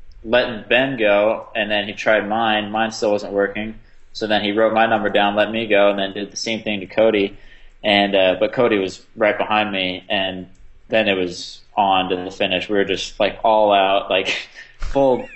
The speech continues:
full moto. <laughs> Came down the, like, across the fire road into, like, basically where the pits are, and that's where the actual finish line was. And Cody and I both were under the impression that the Red Bull Arch was the finish line.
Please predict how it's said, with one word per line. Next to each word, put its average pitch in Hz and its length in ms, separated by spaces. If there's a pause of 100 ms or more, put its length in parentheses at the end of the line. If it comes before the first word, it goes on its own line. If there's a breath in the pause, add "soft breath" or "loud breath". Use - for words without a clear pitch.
full 156 180
moto. 123 540
<laughs> - 1400
Came 139 240
down 131 420
the, 113 280 (240)
like, 110 160 (320)
across 127 440
the 123 80
fire 127 400
road 113 320
into, 117 340
like, 104 260
basically 123 280
where 110 120
the 101 80
pits - 380
are, 98 300
and 104 200
that's 104 200
where 104 100
the 98 80
actual 101 280
finish 117 320
line 98 180
was. 95 400
And 107 180
Cody 147 260
and 120 80
I 110 160
both 120 300 (640)
were 123 140
under 127 240
the 113 180
impression 110 480
that 107 120
the 104 100
Red 117 220
Bull 127 140
Arch 127 380
was 110 140
the 107 80
finish 131 340
line. 156 280